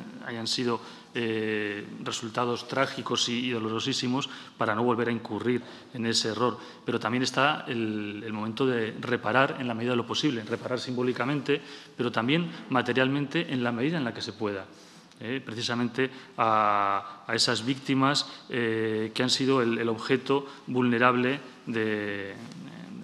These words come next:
de violencia y que, si pensamos en la historia también reciente en Europa,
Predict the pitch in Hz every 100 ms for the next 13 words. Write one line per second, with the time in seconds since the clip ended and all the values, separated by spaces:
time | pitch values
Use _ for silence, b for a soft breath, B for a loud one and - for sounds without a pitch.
0 | - 120 110 107 113 123 - 127 123 127
1 | B B B B - 143 139 131 131 -
2 | - - - 110 127 117 143 156 156 143
3 | 123 - 139 139 127 123 131 120 110 135
4 | 147 127 117 113 127 127 135